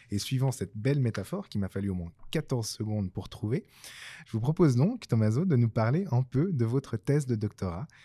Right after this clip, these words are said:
Celle-ci se nommait, et je reprends sa traduction en français de l'italien, Semer le vent,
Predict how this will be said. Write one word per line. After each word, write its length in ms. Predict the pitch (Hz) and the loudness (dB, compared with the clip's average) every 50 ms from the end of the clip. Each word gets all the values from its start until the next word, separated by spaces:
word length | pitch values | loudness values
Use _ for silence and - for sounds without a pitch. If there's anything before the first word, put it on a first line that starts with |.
| - - - _ | -20 -20 -20 _
Celle-ci 360 | - - 127 131 139 - - 233 | -4 -2 0 0 0 -2 -6 -6
se 160 | - - 131 | -2 0 2
nommait, 340 | 117 113 107 104 123 185 233 202 | 4 4 4 4 2 2 -2 -2
et 60 | 131 | -2
je 100 | 107 101 | 0 0
reprends 320 | 110 104 107 - - - 147 | 2 0 0 0 -2 -4 -4
sa 160 | - - 107 | -2 -2 -4
traduction 460 | - - 113 107 104 - - 104 - - | -4 -4 -4 -4 -4 -6 -6 -8 -4 0
en 120 | 160 175 | 0 0
français 340 | 170 - - 139 - - 123 | 0 0 -2 -4 -2 -2 -4
de 60 | 110 | -4
l'italien, 420 | 104 98 - 92 90 90 101 131 147 | -4 -6 -6 -6 -6 -4 -4 -4 -6
Semer 380 | - - - 147 151 147 139 | -4 -2 0 2 2 2 2
le 120 | 117 107 101 | 2 0 0
vent, 260 | 90 92 92 110 165 | -2 -4 -6 -8 -8